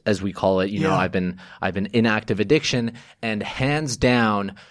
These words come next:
Speaker 1: sobriety is always the greatest gift, and only good things ever come from being sober. One thing that I've had to learn the hard way is that when I'm not sober, my life falls apart,
Speaker 2: Yeah.
Speaker 1: my spirituality falls apart,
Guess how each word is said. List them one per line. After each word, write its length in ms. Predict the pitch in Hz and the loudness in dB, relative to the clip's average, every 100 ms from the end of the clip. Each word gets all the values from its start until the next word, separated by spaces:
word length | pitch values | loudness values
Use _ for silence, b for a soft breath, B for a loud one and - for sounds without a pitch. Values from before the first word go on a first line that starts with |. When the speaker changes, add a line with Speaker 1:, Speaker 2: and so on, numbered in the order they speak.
| B B | B B
Speaker 1:
sobriety 840 | - 120 95 120 123 127 127 131 135 | -2 0 4 4 6 4 2 2 0
is 180 | 120 101 - | -2 -2 2
always 480 | 117 117 120 120 98 | 6 6 6 2 2
the 100 | 104 | -2
greatest 600 | - 104 107 107 104 - | 0 2 2 2 0 0
gift, 280 | 110 98 - | 2 2 2
and 120 | 113 - | -2 0
only 320 | 131 170 170 | 0 2 0
good 320 | 117 127 120 | 4 2 4
things 300 | 120 113 104 120 | 2 2 2 2
ever 300 | 110 107 117 | 2 6 4
come 340 | - - 107 101 | 4 0 0 0
from 180 | 104 | -2
being 260 | 95 92 92 | -2 -4 -2
sober. 420 | - 139 151 120 | 2 4 4 4
One 260 | 110 110 113 | 0 0 0
thing 180 | 117 113 | 2 2
that 100 | 104 | 2
I've 100 | 98 | 2
had 180 | 110 107 | -2 -4
to 40 | |
learn 200 | 101 104 | -4 -2
the 60 | 95 | 0
hard 280 | - 123 113 | 2 2 4
way 200 | 107 98 | 4 4
is 120 | 90 | 4
that 280 | 101 95 - B B B B | 2 2 -2 B B B B
when 200 | 98 101 | -2 0
I'm 220 | 95 92 | 0 2
not 260 | 98 113 - | 2 2 2
sober, 680 | - 110 107 123 135 147 147 B B B | 2 4 4 4 4 2 -4 B B B
my 140 | 98 | -4
life 260 | 101 104 98 | 0 2 2
falls 300 | - 117 127 | 2 4 4
apart, 500 | 127 - 107 107 - 135 | 2 4 4 4 0 -6
Speaker 2:
Yeah. 140 | - | -4
Speaker 1:
my 80 | 107 | -2
spirituality 760 | 107 - 123 113 120 110 107 104 | -2 2 2 2 4 6 6 4
falls 380 | - 120 123 120 | 4 4 4 2
apart, 480 | - 117 104 104 | 0 2 2 0